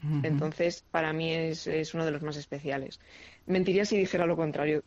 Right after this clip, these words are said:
Speaker 2: Todos son
Speaker 1: Ujú.
Speaker 2: mis hijos, como siempre digo.
Speaker 1: Sí, es verdad que, ujú.
Speaker 2: Pero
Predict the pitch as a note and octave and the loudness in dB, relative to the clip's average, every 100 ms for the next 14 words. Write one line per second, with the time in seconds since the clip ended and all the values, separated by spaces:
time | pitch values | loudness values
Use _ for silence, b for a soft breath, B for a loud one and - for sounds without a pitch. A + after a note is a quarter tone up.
0 | - F#3+ G#3+ F3 E3+ F3+ D#3+ F#3 G#3 A3+ | 0 4 4 6 6 6 6 2 2 0
1 | G#3+ F#3 F3 F#3 F3+ E3 E3 F#3+ G#3+ D3+ | 2 2 2 2 4 2 4 2 2 4
2 | C3+ C3 B2+ C3+ C3 - - D3 C3+ B2+ | 6 4 2 0 0 0 0 2 4 4
3 | D#3 D#3 - F3+ D#3+ F3 F#3+ F#3+ G#3 | 2 -6 4 6 6 6 4 2 0